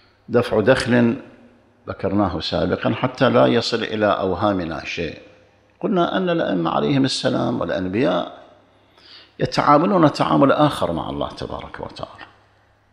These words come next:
وأنا لا أتحدث في مقام التعليم، ترى الإمام يعلم: "هكذا أدعو"،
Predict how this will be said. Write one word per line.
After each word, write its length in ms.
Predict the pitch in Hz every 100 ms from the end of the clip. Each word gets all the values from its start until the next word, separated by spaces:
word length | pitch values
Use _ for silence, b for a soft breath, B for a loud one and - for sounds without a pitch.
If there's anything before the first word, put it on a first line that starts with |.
| _ _ _ _ _ _ _ _ b b b b _ -
وأنا 480 | 113 - 156 156
لا 240 | 147 170 -
أتحدث 480 | - 143 147 143 139
في 120 | 127
مقام 340 | 123 - 131
التعليم، 760 | 120 - 90 101 120 87 73 - - - _ _ _ _ _ _ _ -
ترى 200 | - 147
الإمام 440 | 139 87 127 147 147
يعلم: 500 | 139 139 156 160 160
"هكذا 540 | 175 - 92 87 78
أدعو"، 300 | 78 - 73